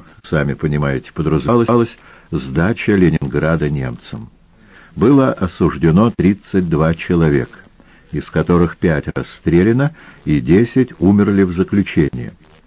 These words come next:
Но те, по показаниям которых действовали следователи и осуждал трибунал, остались живы. В тысяча девятьсот пятьдесят шестом году они, естественно, превратились в жертвы сталинизма,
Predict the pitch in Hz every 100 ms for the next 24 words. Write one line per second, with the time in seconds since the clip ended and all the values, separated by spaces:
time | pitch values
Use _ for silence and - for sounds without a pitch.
0 | _ - - 87 98 101 - 131 98 -
1 | 85 - 82 95 98 98 95 87 90 90
2 | 92 87 76 92 80 - 85 78 78 80
3 | 87 85 73 69 67 76 67 64 - -
4 | - 78 78 - 92 80 78 69 - 76
5 | 67 80 120 147 - _ _ _ _ _
6 | - 95 - - 107 117 131 - - 71
7 | 71 60 57 - _ _ _ - _ _
8 | _ _ - _ - - - 170 139 135
9 | 123 107 101 - 131 - 104 92 90 117
10 | 113 - 104 - 87 80 80 87 95 110
11 | - - _ _ _ 80 92 139 120 78
12 | 80 - 90 80 - 78 71 73 82 78
13 | 82 82 90 78 - - 73 82 87 82
14 | 69 67 - 82 73 71 71 65 82 95